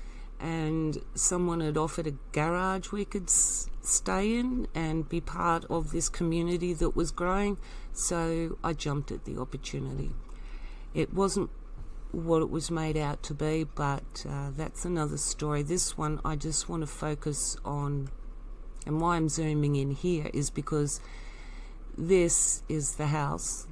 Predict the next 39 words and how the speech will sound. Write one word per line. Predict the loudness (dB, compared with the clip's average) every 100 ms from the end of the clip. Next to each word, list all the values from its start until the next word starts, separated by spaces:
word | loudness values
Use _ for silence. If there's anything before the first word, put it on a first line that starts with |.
| -2
that | 2
I'm | 2 2
going | 2 0
to | 0
be | -2
talking | -4 -2 -2 0 0
about | 0 0 -2
where | 0 0
it | 0 0
happened. | -2 0 -2 -2
This | -2 0
is | 0
Gunyaway. | 0 2 4 2 2 0 -2 -2 -4 -6 -8 -8 -10 -10 -6
As | -4
you | -2
can | -2 0
see, | 2 2 2 0
it's | -2
a | -2
beautiful | 0 2 2 0 -4
setting. | -4 -2 -2 -2 -6 -8 -12 -12 -12 -10 -2
And | 0 2 2 0 -2 -6
the | -2 -2
boys | 0 2 4 2 0
that | 2
had | 2 2
set | 4 4 2 0
up | -2 -2
this | -2 -2
place, | -4 -4 -2 0 2 2 0 -4
there | -2 0 0
were, | 0 0 0 0
um, | -2 -2 -4
three | -6 -2 2 2
of | -2 -4
them. | -2 2
They're | 2 2
all | 0 -4 -6 -8 -6
relatives. | -2 0 0 -2 -4 -4 -4 -6 -6